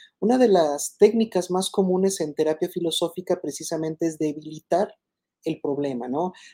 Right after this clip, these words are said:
La duda metódica de René Descartes la aplicamos muchísimo en la consultoría filosófica para debilitar el problema. Porque el, para que haya sufrimiento tiene que haber un problema. Pero ¿qué pasa si la mente detecta que ese problema es falso? Automáticamente el sufrimiento desaparece,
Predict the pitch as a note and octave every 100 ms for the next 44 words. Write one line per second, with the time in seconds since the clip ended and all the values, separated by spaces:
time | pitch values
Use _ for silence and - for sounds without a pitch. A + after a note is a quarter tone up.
0 | _ E3+ E3+ G3 A3 F#3+ - F#3+ G3 G3
1 | F#3+ F3 D3+ E3 E3+ - E3 F3 F3 -
2 | C#3+ E3 F3+ F#3 D#3 F#3+ F3+ F#3+ E3+ D3
3 | D3 C#3+ C#3+ D3 D#3 - F3+ D#3+ E3 D#3+
4 | F3 F3 - D#3 D3+ D3+ D3+ E3 E3 -
5 | F#3+ G#3 F#3+ - - C3 A#2+ A2+ _ _
6 | _ _ _ _ _ _ - _ - _
7 | F3+ F3 G3 F#3 - _ - F3+ F#3 B3+
8 | C#4 D#4+ - G#3 F#3 E3+ F#3+ G3 F#3+ G#3+
9 | - F3+ F#3+ F#3+ D#3 D#3 C#3+ B2+ B2 F3
10 | C#3+ - _ _ _ _ _ _ _ -
11 | _ E3+ F3 A3+ B3 C#4 - G#3 F#3 F3+
12 | A3+ G#3 - F3+ F3+ - G3 G3 F#3+ F#3+
13 | F3+ G3 - D#3+ E3 E3 D#3 - F3+ D#3+
14 | D#3 D3+ E3+ E3+ E3+ G3 D#3 D#3+ D#3+ -
15 | F3+ E3+ - D3+ D#3 D3+ E3+ C#3+ C3+ B2+
16 | C3+ F3 - A#2